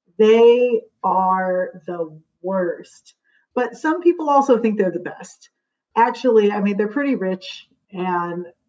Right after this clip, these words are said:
they've got, they're, they're basically aristocrats. And what, oh shit, I don't remember. Joe, do you, do you remember? Are they,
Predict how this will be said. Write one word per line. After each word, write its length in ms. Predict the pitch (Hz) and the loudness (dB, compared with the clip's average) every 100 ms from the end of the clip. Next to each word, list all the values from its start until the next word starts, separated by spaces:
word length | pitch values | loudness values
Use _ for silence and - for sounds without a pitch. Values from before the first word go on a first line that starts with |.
| _ - | _ -10
they've 440 | 196 196 190 180 - | -4 -2 -2 -8 -4
got, 520 | 202 202 202 196 202 | 0 2 4 2 -2
they're, 180 | 208 208 | -6 -6
they're 160 | 214 226 | 0 0
basically 520 | 247 254 269 208 180 | 2 0 -2 0 0
aristocrats. 1000 | 175 175 - 156 156 139 - - _ _ _ _ _ _ | -2 -6 -8 -14 -14 -14 -16 -20 _ _ _ _ _ _
And 380 | 185 185 175 170 - _ | -4 -2 -4 -8 -14 _
what, 240 | 208 226 - _ _ _ - | -8 -8 -8 _ _ _ -2
oh 140 | 269 | 0
shit, 380 | 226 - 240 190 - | 0 -2 -4 -2 0
I 100 | 247 | 0
don't 140 | 240 | 2
remember. 640 | 240 233 202 185 170 - _ _ _ _ | 2 0 2 0 -2 -6 _ _ _ _
Joe, 200 | - 262 | 2 4
do 100 | 220 | 4
you, 260 | 247 220 - 208 | 0 -4 -8 -8
do 100 | 240 | -6
you 60 | |
remember? 460 | 240 208 214 233 202 | -2 0 2 2 2
Are 40 | |
they, 160 | 196 | 2